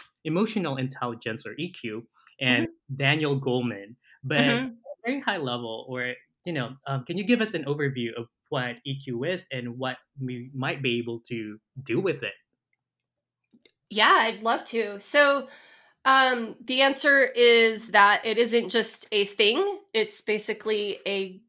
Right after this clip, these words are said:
Speaker 2: um, group of skills. And the difference between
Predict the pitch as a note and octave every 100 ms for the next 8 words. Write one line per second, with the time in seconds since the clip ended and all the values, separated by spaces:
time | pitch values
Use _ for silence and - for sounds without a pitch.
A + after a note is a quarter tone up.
0 | _ G3+ F#3+ F#3 F#3 F#3 - _ _ G3
1 | A#3 A#3+ A#3+ A3 F#3 - - G#3+ G3 F#3+
2 | - - - _ - G3+ G3 G3 G3 G3
3 | - _ - - - - G#3+ C#4 - C#4
4 | D4+ D#4+ D#4 - - B3+ B3 B3 A#3+ A#3
5 | A3 G#3+